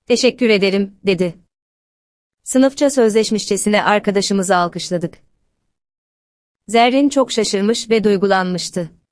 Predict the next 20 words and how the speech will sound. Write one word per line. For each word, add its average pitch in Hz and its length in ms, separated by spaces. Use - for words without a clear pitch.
Gözlerinden 214 720
birkaç 226 420
damla 196 280
yaş 185 300
indi. 165 380
Bu 262 120
kez 277 240
utanıp 202 320
sıkılmadan 190 680
daha 247 240
rahat 226 340
bir 208 60
şekilde 190 400
yerine 180 360
oturdu. 170 520
Yüzünde 226 460
tatlı 226 340
bir 208 80
gülümseme 185 520
vardı. 170 440